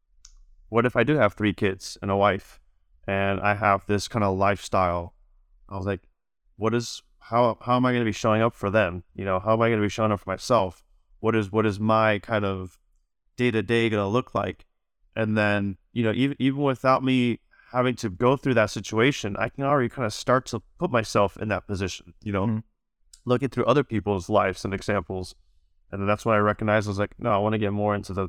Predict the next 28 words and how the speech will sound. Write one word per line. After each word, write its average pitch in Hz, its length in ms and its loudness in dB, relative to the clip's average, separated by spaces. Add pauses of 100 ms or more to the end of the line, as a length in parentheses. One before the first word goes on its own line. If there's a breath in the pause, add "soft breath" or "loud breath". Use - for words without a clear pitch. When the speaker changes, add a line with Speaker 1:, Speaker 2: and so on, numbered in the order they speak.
Speaker 1:
the 95 60 -8
marketing, 98 480 0
the 92 100 -8
sales, 92 540 0
the 98 100 -6
administrative, 95 920 -2
management 98 460 -2
side 90 240 0
of 85 140 -8
the - 60 -20
business, 90 520 -6 (560)
because 95 220 -4
then 110 100 2
that 101 140 6
lets 101 200 2
me 95 120 -2
still 104 400 0
be 92 400 -4 (920)
present 101 320 2
with 87 80 -8
my 90 100 -6
family," 87 380 -4 (120)
which, - 260 -12
which 101 240 -4
I, 104 180 2
I 101 180 2
think 101 260 -4
is 92 320 -6